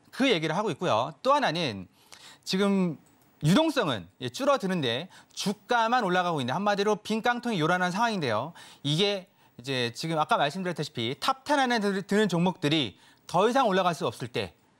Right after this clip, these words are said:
예, 그때는 당연히 주가가 하락하겠죠. 근데 그게 엄청난 속도로 떨어질 수 있다는 얘기입니다. 꼴랑 열 개 기업이,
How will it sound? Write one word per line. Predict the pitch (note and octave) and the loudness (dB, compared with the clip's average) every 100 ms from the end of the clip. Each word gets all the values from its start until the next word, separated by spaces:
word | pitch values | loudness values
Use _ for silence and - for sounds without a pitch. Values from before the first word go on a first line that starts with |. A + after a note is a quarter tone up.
| _ - | _ -16
예, | A2+ | -8
그때는 | - F#3 F#3 G#3 | -2 0 0 -2
당연히 | - E3 F3+ | -4 -4 -4
주가가 | - E3 D3+ | -2 -2 2
하락하겠죠. | G3+ D#3 A#2+ G#2+ | 0 -2 -6 -8
근데 | D3+ G#3 | -2 -2
그게 | E3+ E3+ G#3+ B3+ - - _ | -2 0 0 -2 -12 -20 _
엄청난 | - D#3+ G#3+ G#3+ - A3+ A3+ A3 | -4 -2 -2 -4 -6 -2 0 0
속도로 | G3 - F3+ F3+ | -2 -4 -2 2
떨어질 | G3 G3+ D#3 | 2 2 0
수 | |
있다는 | C#3 C#3 | -2 -2
얘기입니다. | G2+ F#2+ F#2 - - - - | -4 -4 -6 -8 -20 -20 -14
꼴랑 | - C4+ C#4+ | -2 2 2
열 | F#3 F#3+ | 2 0
개 | B3+ B3 | -2 -2
기업이, | G3 F#3 E3 G#3+ G#3+ | 0 0 2 -2 -2